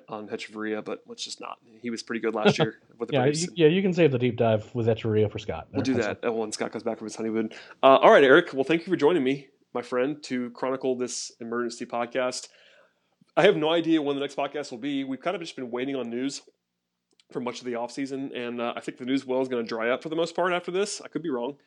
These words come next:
Speaker 1: Um, but I actually have to travel. This actually worked out pretty well for me.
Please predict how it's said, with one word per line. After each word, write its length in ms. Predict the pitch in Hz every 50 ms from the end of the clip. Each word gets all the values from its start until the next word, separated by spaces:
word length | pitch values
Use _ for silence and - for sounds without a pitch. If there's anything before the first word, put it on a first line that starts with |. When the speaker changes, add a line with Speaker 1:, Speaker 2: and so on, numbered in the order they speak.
| _ _ _ _ _ _
Speaker 1:
Um, 340 | 127 123 120 117 117 117 - _ _
but 80 | - 135
I 120 | 123 131 147
actually 240 | 160 156 - - 127
have 80 | 120
to 80 | - 107
travel. 340 | - - 127 135 123 117 117
This 160 | 120 117 131
actually 300 | 127 123 - - 113 110
worked 240 | 107 117 117 - 123
out 120 | 117 -
pretty 140 | - - 107
well 240 | 110 110 113 110 113
for 160 | 113 - 110
me. 360 | 107 110 117 123 131 127 -